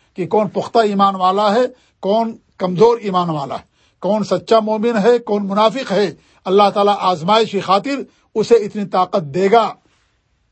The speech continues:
اس لیے اس میں گھبرانے کی ضرورت نہیں ہے۔ اللہ رب العالمین نے ہمیں پیدا ہی کیا آزمائش کے لیے، لِيَبْلُوَكُمْ أَيُّكُمْ أَحْسَنُ عَمَلًا،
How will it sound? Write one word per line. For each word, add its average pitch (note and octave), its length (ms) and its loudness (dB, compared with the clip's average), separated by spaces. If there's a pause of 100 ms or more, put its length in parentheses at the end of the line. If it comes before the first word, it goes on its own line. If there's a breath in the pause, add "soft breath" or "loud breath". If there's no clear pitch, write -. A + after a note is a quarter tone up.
(960)
اس G3+ 160 -6
لیے A3+ 140 2
اس - 120 -4
میں G#3 160 -6
گھبرانے G#3+ 400 0
کی C#4 120 -8
ضرورت G#3 360 -2
نہیں F#3+ 220 -6
ہے۔ D3 200 -6 (480)
اللہ F#3+ 300 2
رب F#3 140 -6
العالمین F#3+ 380 0
نے G#3+ 60 -4
ہمیں G3 160 -2
پیدا G3 360 0
ہی C#4 100 2
کیا C#4 200 2
آزمائش G#3 420 0
کے F#3 100 -6
لیے، D3+ 220 -6 (800)
لِيَبْلُوَكُمْ G3+ 800 0
أَيُّكُمْ G#3 420 0
أَحْسَنُ F#3 220 -6
عَمَلًا، F#3+ 400 2